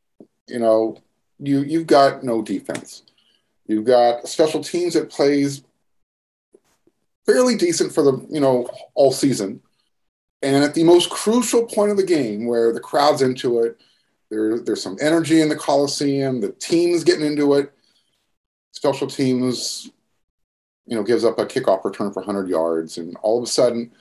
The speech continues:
game over. So I, I don't know what to anticipate with this team. Um, there, you know, again, why, why even go into formalities that this is what's gonna happen? I anticipate U S C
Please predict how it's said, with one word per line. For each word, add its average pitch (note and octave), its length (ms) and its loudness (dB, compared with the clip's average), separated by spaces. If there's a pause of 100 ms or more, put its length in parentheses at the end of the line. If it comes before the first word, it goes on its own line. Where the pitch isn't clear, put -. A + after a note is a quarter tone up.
(1700)
game A#2 240 2
over. F2 280 0 (220)
So C3 420 2 (320)
I, - 180 -6
I C#3+ 100 2
don't C#3+ 340 4
know F3+ 80 4
what F3 200 4
to - 120 -8
anticipate - 480 -6
with - 100 -16
this F#2 140 -10
team. E2+ 400 -10 (560)
Um, G#2 420 -4
there, A2+ 180 0 (640)
you B2 100 -6
know, G#2+ 200 0
again, A2+ 380 -2 (360)
why, C#3 300 2
why C#3 320 4
even D#3+ 280 4
go C3 180 4
into C3+ 360 -4
formalities B2 680 0
that F#2+ 160 -2
this - 160 2
is A#2+ 80 -4
what's A#2 180 -4
gonna F#2+ 160 -6
happen? F2+ 400 -8 (760)
I A#2 160 4
anticipate D#3 960 -2
U C#3 200 -2
S C3 160 -6
C C#3 300 -6